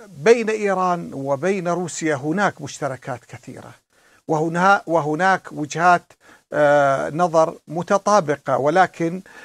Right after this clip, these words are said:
آه، ليست في كل المجالات. بالنهاية النظام في إيران هو نظام، آه، إسلامي، والنظام في روسيا هو نظام علماني. آه، من هنا،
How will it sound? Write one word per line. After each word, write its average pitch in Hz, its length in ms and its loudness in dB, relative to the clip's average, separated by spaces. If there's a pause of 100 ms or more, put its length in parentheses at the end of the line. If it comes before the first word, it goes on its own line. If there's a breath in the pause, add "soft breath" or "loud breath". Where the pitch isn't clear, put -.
(140 loud breath)
آه، 147 180 2
ليست 208 420 2
في 175 120 -6
كل 151 360 -4
المجالات. 131 720 -4 (140)
بالنهاية 175 720 0
النظام 151 380 -2
في 165 160 -12
إيران 156 400 0 (360 loud breath)
هو 165 180 4
نظام، 151 500 0 (320 soft breath)
آه، 147 220 -6
إسلامي، 151 580 0
والنظام 147 540 -4
في 135 180 -14
روسيا 143 420 -8
هو 139 220 -6
نظام 135 400 -6
علماني. 147 640 -4 (360 loud breath)
آه، - 100 -4
من 185 240 -2
هنا، 190 500 2